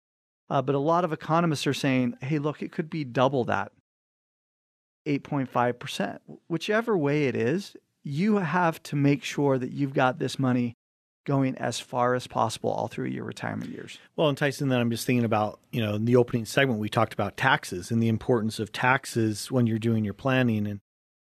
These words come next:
Speaker 2: so many, it's twenty twenty-two, and so many families are still not aware that you can pay taxes on as much as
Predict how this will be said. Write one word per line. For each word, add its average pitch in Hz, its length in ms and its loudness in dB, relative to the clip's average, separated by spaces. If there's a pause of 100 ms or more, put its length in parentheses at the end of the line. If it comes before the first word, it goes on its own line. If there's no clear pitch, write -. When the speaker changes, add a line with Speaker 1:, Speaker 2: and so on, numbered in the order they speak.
Speaker 2:
so - 300 2
many, 170 200 0
it's - 220 -8
twenty 165 300 2
twenty-two, 143 560 0
and 110 100 -4
so - 160 0
many 147 180 2
families 113 440 0
are 95 80 -2
still 143 320 -2
not 156 160 2
aware 117 380 0 (260)
that 131 80 2
you 127 120 2
can 127 140 -2
pay 120 200 2
taxes 123 500 0
on 110 140 4
as 107 120 -2
much 110 220 -2
as 107 140 -8